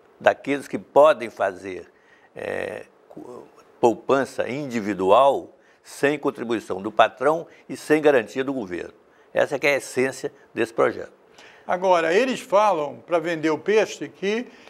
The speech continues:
Speaker 2: essa previdência vai, sem resolver o problema da previdência, não tem país, não tem desenvolvimento, não tem emprego, et cetera e tal. Que serão trilhões que serão, é, economizados e que vão atacar os privilégios.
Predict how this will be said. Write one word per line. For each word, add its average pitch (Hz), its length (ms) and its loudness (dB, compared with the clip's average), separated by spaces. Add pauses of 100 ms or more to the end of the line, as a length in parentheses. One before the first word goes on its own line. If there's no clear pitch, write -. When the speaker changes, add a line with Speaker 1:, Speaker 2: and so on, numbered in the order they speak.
(140)
Speaker 2:
essa 196 320 4
previdência 202 640 0
vai, 220 460 2 (720)
sem 269 260 2
resolver 220 320 4
o 202 60 6
problema 190 300 -2
da 185 100 4
previdência, 196 640 -2
não 220 180 -2
tem 208 200 0
país, 175 340 2
não 165 140 -8
tem 180 160 2
desenvolvimento, 160 500 0
não 156 120 -4
tem 170 200 0
emprego, 160 460 0
et 160 120 -4
cetera 165 220 -2
e - 40 -18
tal. - 240 -8 (340)
Que 180 100 -6
serão 208 460 4
trilhões 220 800 2
que - 140 -20
serão, 175 640 -2
é, 151 640 2 (280)
economizados 180 960 0 (640)
e 240 460 0
que 233 180 0
vão 208 340 4
atacar 226 440 4
os 220 100 -2
privilégios. 190 720 -2